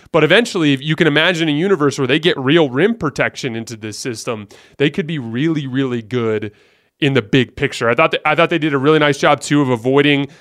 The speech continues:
the Laker half-court defense whenever they could by pushing the ball in transition every single time they got a, a long rebound or, or a turnover or anything along those lines.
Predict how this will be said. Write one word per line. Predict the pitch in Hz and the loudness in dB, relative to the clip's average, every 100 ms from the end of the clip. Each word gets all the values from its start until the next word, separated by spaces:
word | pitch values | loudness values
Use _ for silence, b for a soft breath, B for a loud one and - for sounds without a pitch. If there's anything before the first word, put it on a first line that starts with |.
| b | b
the | 139 | 0
Laker | 127 135 143 | 2 2 2
half-court | 139 131 - 151 110 | 0 -2 -2 -4 -4
defense | 131 135 147 - | -6 0 0 -2
whenever | 143 139 135 | -2 -2 -2
they | 139 | -4
could | 139 151 160 _ _ _ _ _ _ _ _ - | 0 -2 -2 _ _ _ _ _ _ _ _ -4
by | 170 | -2
pushing | 151 - 151 170 160 | -2 0 0 0 -2
the | |
ball | 120 131 139 - | 0 2 2 2
in | 139 139 | -2 -2
transition | 147 135 123 131 - 160 165 b b b | -2 -4 -4 -6 -4 -4 -6 b b b
every | 135 139 151 | -2 2 0
single | 139 147 139 | 0 -2 -2
time | 135 127 135 135 b b - | -2 0 0 -2 b b 2
they | 143 | 4
got | 131 127 | 4 4
a, | 131 143 | 2 2
a | |
long | 127 135 135 | 4 2 2
rebound | 127 131 135 139 135 135 | 0 -2 0 2 2 2
or, | 127 131 | 0 0
or | 143 123 | 0 0
a | 110 | -4
turnover | - 151 147 135 131 127 | -6 -2 0 0 0 0
or | |
anything | 139 139 139 | -2 -2 -2
along | 131 131 131 | -2 -4 -4
those | 127 120 | -4 0
lines. | 131 131 127 123 | 2 2 0 -2